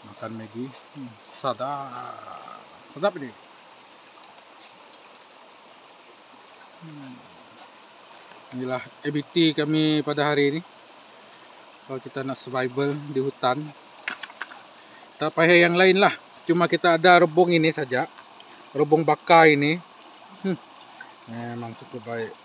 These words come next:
Sedap sekali. Okey. Hmm. Okey guys.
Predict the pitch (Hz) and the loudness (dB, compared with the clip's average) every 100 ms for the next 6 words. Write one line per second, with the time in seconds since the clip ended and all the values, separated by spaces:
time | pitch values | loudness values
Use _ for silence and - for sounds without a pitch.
0 | - - - - - - - 127 117 123 | -20 -20 -20 -20 -20 -20 -16 -14 -12 -12
1 | - 120 117 117 - - - - - - | -10 -8 -6 -8 -12 -20 -20 -20 -14 -14
2 | - - - - - 139 - - - - | -14 -20 -20 -14 -6 -4 -6 -18 -20 -20
3 | - - - - - - - - - - | -20 -20 -20 -20 -20 -20 -20 -20 -20 -20
4 | - - - - - - - 151 147 139 | -20 -20 -20 -20 -20 -20 -8 -4 -4 -4
5 | 127 117 107 95 90 85 - - - - | -6 -8 -10 -14 -18 -20 -20 -20 -20 -20
6 | - - - - - - - - - - | -20 -20 -20 -20 -20 -20 -20 -20 -20 -20
7 | - - - - - - - - - - | -20 -20 -20 -20 -20 -20 -20 -20 -20 -20
8 | - - - - - - - - - - | -20 -20 -20 -20 -20 -20 -20 -20 -20 -20
9 | - - - - - - - - - - | -20 -20 -20 -20 -20 -20 -20 -20 -20 -20
10 | - - - - 160 156 156 156 156 | -20 -20 -20 -18 -16 -14 -12 -10 -12